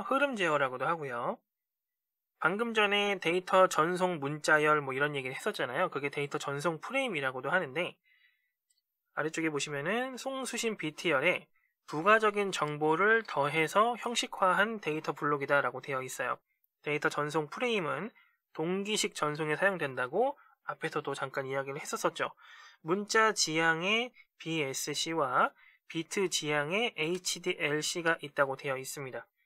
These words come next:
비에스씨는 반이중 전송만 지원을 하고요.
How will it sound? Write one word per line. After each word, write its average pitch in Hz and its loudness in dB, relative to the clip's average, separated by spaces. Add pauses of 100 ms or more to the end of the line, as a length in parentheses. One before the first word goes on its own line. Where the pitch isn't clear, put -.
(340)
비에스씨는 156 -2 (440)
반이중 185 6
전송만 160 4
지원을 143 -2
하고요. 175 0